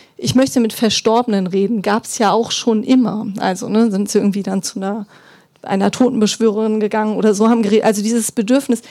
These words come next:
ich hätte das nicht, weil ich, ne, ke-, denke, ich hab, genau, Tod ist in Ordnung für mich und so, deswegen, ähm, also jeder ist da sehr, sehr individuell, will ich damit sagen.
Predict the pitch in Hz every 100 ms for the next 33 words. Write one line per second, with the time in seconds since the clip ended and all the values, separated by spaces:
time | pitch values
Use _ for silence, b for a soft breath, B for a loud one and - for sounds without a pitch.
0 | B 277 269 214 196 196 - 247 403 -
1 | - B B B B 202 208 202 - -
2 | 226 247 - - - - 214 220 226 -
3 | - - 220 - _ _ _ _ _ 220
4 | 185 180 - 240 226 - 240 226 240 277
5 | - 302 349 - 285 269 339 - 247 254
6 | 247 240 233 233 226 220 220 202 - -
7 | 220 180 190 202 262 269 240 - 220 214
8 | 214 208 214 196 208 190 233 262 262 -
9 | 240 233 233 220 240 269